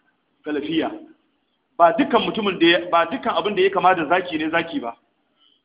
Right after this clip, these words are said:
Ko? Kamar da ba dukkan abin da ke ƙyalli ne zinari ba misali. Wa kullun yadda'i wasalan li Laila, wa Laila la tuqiru lahum bi zaka.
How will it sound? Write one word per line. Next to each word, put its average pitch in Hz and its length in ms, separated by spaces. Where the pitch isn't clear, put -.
Ko? - 440
Kamar 208 200
da 202 80
ba 165 180
dukkan 240 280
abin 208 160
da 196 80
ke 185 140
ƙyalli 170 320
ne 175 160
zinari 180 380
ba 156 80
misali. 135 340
Wa 156 160
kullun 220 300
yadda'i 180 380
wasalan 196 360
li 185 120
Laila, 147 440
wa 165 140
Laila 165 340
la 208 160
tuqiru 190 320
lahum 160 240
bi 151 100
zaka. 143 300